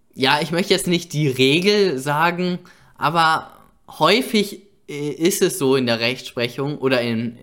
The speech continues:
äh, nicht in der Rechtsprechung, sondern in Jura ist es so, dass es drei Ansichten gibt. Und die erste Ansicht ist sozusagen die erste Extremposition in der einen Richtung,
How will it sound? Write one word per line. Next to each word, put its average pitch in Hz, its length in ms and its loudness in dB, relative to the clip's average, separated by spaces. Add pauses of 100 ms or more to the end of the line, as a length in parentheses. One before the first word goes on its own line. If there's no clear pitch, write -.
(100)
äh, 113 160 -8
nicht 117 220 -2
in 113 80 -6
der 104 120 -6
Rechtsprechung, 113 520 -8
sondern 107 360 -6 (560)
in 120 200 -2
Jura 147 540 2
ist 143 220 -6
es 139 160 -6
so, 151 340 0 (220)
dass 123 180 -2
es 143 180 -2
drei 135 340 2
Ansichten 127 600 -2
gibt. - 300 -16 (420)
Und 147 420 0 (420)
die 143 220 -2
erste 185 400 2
Ansicht 196 380 2
ist 165 140 -8
sozusagen 147 460 0
die 135 140 -2
erste 135 720 0
Extremposition 151 1080 -4
in 123 140 -4
der 117 180 -2
einen 226 480 0 (680)
Richtung, 185 640 0